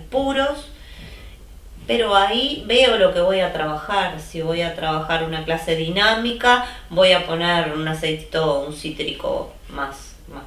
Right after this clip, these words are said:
potente, algo que dé más alegría, como hablábamos hoy, naranja, bergamota,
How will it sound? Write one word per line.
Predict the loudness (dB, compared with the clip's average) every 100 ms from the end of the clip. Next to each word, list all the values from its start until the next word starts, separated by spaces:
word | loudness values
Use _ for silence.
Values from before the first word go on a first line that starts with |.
| -10
potente, | 0 4 4 4 0
algo | 0 0
que | -2
dé | -4
más | -6 -6
alegría, | -4 -4 0 2 2 0
como | -6
hablábamos | -6 -6 -6 -8 -2
hoy, | 0 2
naranja, | 0 0 0 0 0 -4
bergamota, | -4 -6 -6 -4 -4 -4 -4 -6 -6